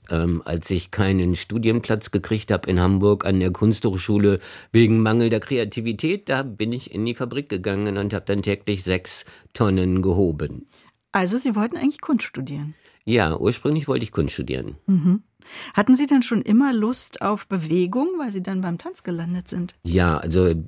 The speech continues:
Speaker 1: so eines der wenigen Sachen, die man auf dem Lande gut machen konnte, war der Turnverein. So von daher, da das, das soziale Leben lief schwerpunktmäßig über das Turnen. Und über das Turnen auch eben schon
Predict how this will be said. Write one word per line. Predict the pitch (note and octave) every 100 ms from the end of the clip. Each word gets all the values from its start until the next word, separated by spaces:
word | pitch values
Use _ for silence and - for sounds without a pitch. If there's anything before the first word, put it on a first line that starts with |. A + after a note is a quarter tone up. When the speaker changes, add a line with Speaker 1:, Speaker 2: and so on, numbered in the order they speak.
| - _ G2
Speaker 1:
so | - F#2 F2 F2
eines | F2+ F#2 F#2
der | - E2
wenigen | F2+ A2 F#2+
Sachen, | F#2+ G#2+
die | F#2+
man | F#2+ D#2
auf | E2
dem | F#2
Lande | F2 F#2+
gut | D#2+ F#2
machen | E2+ D#2 A#2
konnte, | A#2 A#2 A#2+
war | F#2 F#2
der | G2
Turnverein. | F#3 A3 - C2 C#2 C2 C2 -
So | E2+ F2
von | - E2+
daher, | D2+ D2+ G#2 A#2+ A#2 A#2 G#2+ - _
da | - E2+ G2+
das, | F2+ - D#2+ -
das | A#1+ E2+
soziale | - D#2 E2 E2 - F2 F#2+
Leben | F2 E2 F#2+ A#2+ A#2+ - - - -
lief | F#2 F2+
schwerpunktmäßig | - D#2 D#2 A#2 G2+ A2+ - A2
über | F#2+ G2+
das | G2
Turnen. | - - G#2+ C#2 G1+ - - - - _
Und | F2+ F2+
über | F2+ F#2
das | F2 F2 -
Turnen | - G2 A2 C3 C3 -
auch | E2 G2 F#2
eben | E2+ F2+ F#2+ F#2 F2+ F2+ - - _ _
schon | - - G#2 F#2+ G2+ A2 A2 A2